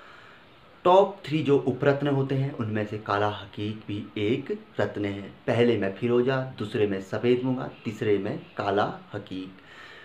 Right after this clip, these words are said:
फिरोजा और सफ़ेद मूंगा के बारे में जानकारी मैं पूर्व के वीडियो में आपको दे चुका हूँ। यहाँ पर को मैं काला हकीक के बारे में संक्षिप्त में आपको जानकारी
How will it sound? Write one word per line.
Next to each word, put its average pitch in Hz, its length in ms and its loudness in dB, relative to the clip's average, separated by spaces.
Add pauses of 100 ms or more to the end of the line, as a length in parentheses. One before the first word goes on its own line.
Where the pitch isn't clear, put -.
(140)
फिरोजा 170 360 6
और 165 200 0
सफ़ेद 131 440 0
मूंगा 123 260 2
के 120 180 0
बारे 107 280 2
में 107 180 -2
जानकारी 101 440 -2
मैं 98 180 -4
पूर्व 101 260 -2
के 98 100 -4
वीडियो 98 300 -4
में 95 100 -4
आपको 92 300 -4
दे 117 220 0
चुका 127 260 0
हूँ। 127 360 -2 (100)
यहाँ 123 200 0
पर 113 180 0
को 104 140 -6
मैं 101 200 -4
काला 101 280 0
हकीक 104 420 -6
के 101 100 -4
बारे 95 240 -2
में 127 160 -6
संक्षिप्त 113 480 -6
में 98 140 -2
आपको 92 320 -6
जानकारी 90 560 -6